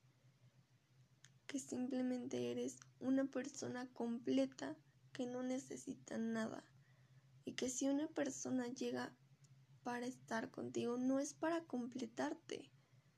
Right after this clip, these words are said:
no es para ser una media naranja,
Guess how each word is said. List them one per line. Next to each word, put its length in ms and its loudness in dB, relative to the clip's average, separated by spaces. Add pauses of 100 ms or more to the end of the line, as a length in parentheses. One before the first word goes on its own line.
(960)
no 300 6
es 160 0
para 480 0 (640)
ser 360 2
una 240 4
media 520 2
naranja, 720 -2